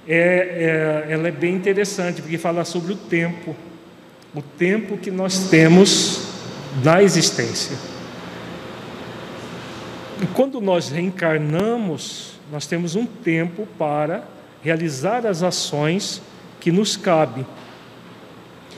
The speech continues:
E Deus, que é onisciente, sabendo que nós vamos perder o tempo até entrar no estado depressivo,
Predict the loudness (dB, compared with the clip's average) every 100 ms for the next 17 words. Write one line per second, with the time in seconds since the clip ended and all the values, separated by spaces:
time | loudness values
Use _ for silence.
0 | -20 -20 -20 -20 -20 -20 -20 -20 -20 -20
1 | -20 -20 -20 -6 -2 4 10 10 10 8
2 | 8 6 2 2 4 4 4 0 -8 -10
3 | -16 -10 0 4 4 4 2 2 0 2
4 | 2 2 0 0 2 6 6 4 2 4
5 | 4 0 -4 0 0 0 -4 -14 -20 -20
6 | -20 -20 -20 -20 -2 0 0 2 4 6
7 | 4 2 4 4 4 2 2 2 2 0
8 | 0 -2 -2 0 2 2 2